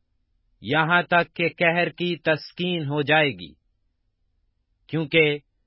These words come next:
जो कुछ मुकर्रर हो चुका है, वाकया होगा। वो अपने बाप दादा के माबूदों की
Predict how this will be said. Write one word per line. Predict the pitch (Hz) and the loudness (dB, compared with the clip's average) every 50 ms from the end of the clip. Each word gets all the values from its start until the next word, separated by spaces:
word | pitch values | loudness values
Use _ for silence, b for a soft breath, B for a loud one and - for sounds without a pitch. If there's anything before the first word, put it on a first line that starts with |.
| _ _ _ _ - | _ _ _ _ -14
जो | 87 90 139 160 170 156 | -6 0 2 2 2 2
कुछ | - 175 170 - - 139 | 0 -2 -4 -4 -4 -6
मुकर्रर | 135 139 143 135 - 170 170 180 170 147 | -6 -6 -2 0 2 2 4 4 2 0
हो | 131 147 147 | 0 -2 -2
चुका | 131 - - - 190 175 147 | -2 -4 -2 2 2 4 4
है, | 104 98 80 - _ _ _ _ _ _ _ _ _ _ _ - | 2 -2 -10 -16 _ _ _ _ _ _ _ _ _ _ _ -12
वाकया | 95 107 135 160 170 - - 180 156 139 | -4 0 2 2 2 2 0 0 2 2
होगा। | 120 127 147 151 135 113 90 73 - _ _ _ _ _ _ _ _ _ _ _ _ _ _ _ _ _ _ _ - | 2 0 -2 -2 -2 -4 -8 -10 -10 _ _ _ _ _ _ _ _ _ _ _ _ _ _ _ _ _ _ _ -16
वो | 90 98 127 147 | -8 -2 0 2
अपने | 160 160 - 156 160 165 156 | 2 2 0 -2 -4 -2 0
बाप | 139 151 151 156 147 | 2 2 2 2 2
दादा | 135 151 160 160 160 160 160 156 | 2 2 4 4 4 4 2 0
के | 151 - 160 156 | 0 0 -2 -2
माबूदों | 156 151 143 147 143 147 160 160 147 160 160 151 | 0 0 0 0 0 0 -2 -4 -2 -4 -4 -6
की | - 156 156 | -6 -8 -8